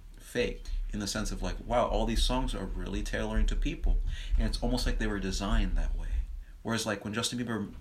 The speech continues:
made this album, regar-, irregardless of the fact that people were gonna buy it or not, you know, was it something that he was proud of making? And if no one else listened to it, would he still release it? I feel like this is may-, might be the first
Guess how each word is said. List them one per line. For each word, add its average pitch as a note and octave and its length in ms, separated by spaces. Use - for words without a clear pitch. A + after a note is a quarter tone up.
made G2+ 260
this B2 200
album, F2+ 400
regar-, G#2 280
irregardless C#3 540
of A2 80
the G#2 80
fact G#2+ 220
that G#2 100
people G#2 180
were G2+ 80
gonna F#2 140
buy G2 200
it G2 60
or F#2 60
not, F2 240
you F#2 80
know, E2+ 120
was G2+ 180
it A2 60
something A2+ 240
that G2 160
he A2+ 100
was F#2+ 400
proud B2 280
of G2+ 120
making? F#2+ 420
And A2 100
if G#2+ 100
no C#3+ 120
one C#3+ 160
else B2+ 280
listened A#2+ 380
to G2+ 160
it, F#2+ 100
would F#2+ 140
he - 260
still A#2+ 300
release A2 400
it? - 140
I G2+ 60
feel E3+ 160
like D#3 180
this B2+ 160
is C3 80
may-, A#2+ 160
might B2 200
be B2 100
the G#2 100
first - 580